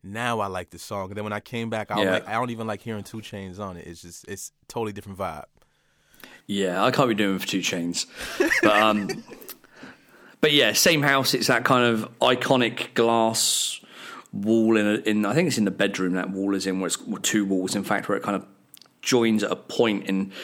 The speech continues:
Speaker 2: faces out over, over L A itself, from up in the hills. So, um,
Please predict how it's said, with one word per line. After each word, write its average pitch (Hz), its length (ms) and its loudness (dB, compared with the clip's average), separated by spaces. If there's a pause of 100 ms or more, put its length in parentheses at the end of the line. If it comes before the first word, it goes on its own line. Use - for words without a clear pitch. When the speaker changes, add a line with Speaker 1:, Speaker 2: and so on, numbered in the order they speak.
(140)
Speaker 2:
faces 107 420 0
out 104 280 2
over, 101 480 2 (360)
over 104 140 2
L 104 240 2
A 98 160 2
itself, 92 680 0 (280)
from 120 80 4
up 104 140 -2
in 101 80 2
the 98 40 0
hills. 92 340 0
So, 95 280 2 (640)
um, 95 460 0